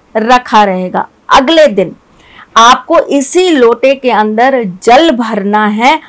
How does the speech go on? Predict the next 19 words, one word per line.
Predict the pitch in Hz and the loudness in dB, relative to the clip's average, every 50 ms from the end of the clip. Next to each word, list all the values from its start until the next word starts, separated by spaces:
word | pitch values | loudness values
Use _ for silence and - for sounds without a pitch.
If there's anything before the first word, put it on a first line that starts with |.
| - - - - - | -20 -20 -14 -6 -2
और | 208 233 233 - - | 0 0 0 0 0
आपको | - 226 233 269 294 - - - 311 | 2 2 4 4 2 0 -2 -4 -4
किसी | 285 - 240 233 214 - 262 285 | -4 -4 -8 -8 -8 -6 -8 -8
कांटेदार | 277 _ - 247 233 233 240 233 - 320 339 330 254 233 233 220 226 240 233 | -8 _ 0 2 4 4 4 2 2 0 0 2 2 4 4 4 4 4 2
वृक्ष | 208 196 214 233 254 247 - - 247 | 0 0 0 0 0 -2 -4 -8 -6
में | 240 220 220 247 | -4 -4 -4 -4
ये | 247 220 214 208 | -2 -2 -2 -2
जल | 180 160 - 214 208 196 165 - _ _ _ - | -2 0 2 2 2 2 0 -4 _ _ _ -4
चढ़ा | - 220 214 208 - 220 220 226 | -2 -2 -2 0 2 2 2 2
देना | 208 220 226 233 233 233 | 2 2 0 0 -2 -4
है। | 226 220 220 214 _ _ _ _ - - - - - - | -6 -6 -10 -16 _ _ _ _ -20 -16 -10 -2 0 2
और | 240 262 | 2 4
ये | 262 269 233 | 2 2 2
जो | 214 277 | 2 2
नमक | 269 240 214 202 202 202 214 214 254 311 359 349 - | 2 2 0 0 0 0 2 2 2 2 0 -2 -4
है | - 247 233 | -4 -2 0
ना, | 262 311 359 - _ _ _ _ _ _ _ - | 0 0 -2 -4 _ _ _ _ _ _ _ -2
इसे | 277 294 269 - - 349 359 349 - - - | -2 -2 -2 -2 -2 0 0 0 -2 0 0
आपको | 233 226 226 233 233 - - - 262 269 302 - | 2 4 4 4 2 0 -2 -2 0 0 0 0